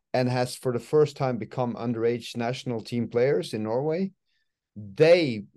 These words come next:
became, they took the last step because they got a perfect last scan. The timing of the last scan be-, became perfection for both those players.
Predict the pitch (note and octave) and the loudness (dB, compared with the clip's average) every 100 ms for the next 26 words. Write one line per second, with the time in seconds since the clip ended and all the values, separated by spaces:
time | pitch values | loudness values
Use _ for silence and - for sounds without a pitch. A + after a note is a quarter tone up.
0 | G#2+ A2 A#2 - D#3+ E3 A#2 B2+ D3+ D#3 | -14 -10 -10 -8 -4 -2 0 0 -2 -2
1 | - - - A#2+ D3 C3+ - - B2+ B2+ | -6 -4 -2 4 4 4 0 -2 -2 -2
2 | - A#2 - - - G2 - - - _ | -10 -12 -12 0 2 2 -2 -14 -14 _
3 | _ _ _ _ _ G2+ B2 B2+ B2 - | _ _ _ _ _ -4 0 2 0 -6
4 | _ _ A#2+ C3 B2 - - C#3+ C3+ A#2 | _ _ -2 2 2 0 0 0 0 -4
5 | G#2 A#2 B2+ B2+ A#2 - - - - - | -4 -2 0 2 0 -6 -14 -14 -6 -4
6 | G#2 - - _ _ _ _ _ - G2 | -2 -4 -12 _ _ _ _ _ -14 -6
7 | - C3+ B2+ A#2 G#2 G#2+ A2 B2 A2+ - | 0 2 2 -2 -4 -4 0 0 0 -6
8 | - A#2+ A2 G2+ G#2 - - G#2+ A#2 C#3 | -6 -4 -6 -8 -12 -16 -10 -8 -2 2
9 | B2+ A#2+ A2+ C3+ C3 - G#2+ G2+ G#2 A#2+ | 2 2 0 2 0 -2 -8 -6 2 4
10 | A#2 A2+ A2+ A2 - A2 F#2+ - - | 4 2 2 2 -2 0 0 -4 -16